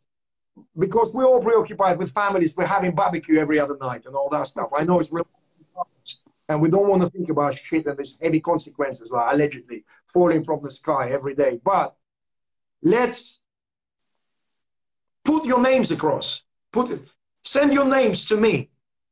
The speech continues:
Whoever wants to fight, let's just see them. As a matchmaker, I'm very interested to see who's available to fight and who would fight who in the studio. Let's see what's happening.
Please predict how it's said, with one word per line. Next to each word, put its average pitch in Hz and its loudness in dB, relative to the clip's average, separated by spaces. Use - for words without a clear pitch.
Whoever 262 4
wants 269 2
to 233 0
fight, 196 2
let's 240 2
just - -2
see 247 0
them. 196 2
As 226 0
a 262 2
matchmaker, 233 0
I'm 196 0
very 220 4
interested 160 -8
to 156 -12
see 170 -4
who's 170 0
available 190 4
to 165 -6
fight 202 0
and 160 -4
who 254 -2
would 233 -2
fight 208 0
who 247 -8
in 185 2
the 190 4
studio. - -4
Let's 254 0
see 254 -6
what's 220 0
happening. 240 -8